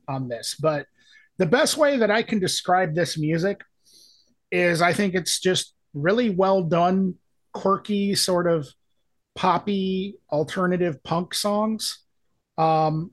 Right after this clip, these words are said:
or just, like, quirky pop songs through a punk rock filter. There's definitely, like, um,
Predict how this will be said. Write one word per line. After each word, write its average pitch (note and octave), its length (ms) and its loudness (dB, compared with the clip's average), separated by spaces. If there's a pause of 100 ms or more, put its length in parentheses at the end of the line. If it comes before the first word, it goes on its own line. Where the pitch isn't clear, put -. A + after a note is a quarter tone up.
(120)
or E3+ 200 2
just, E3 220 -2
like, F3 200 -2
quirky F#3+ 360 -2
pop F3 320 -2
songs E3+ 420 -2
through E3 180 -2
a C3+ 40 -4
punk D#3 280 -6
rock C3 220 -8
filter. F3+ 500 -2
There's D#3 180 0
definitely, E3+ 440 -2
like, D3 340 -4
um, B2 440 -6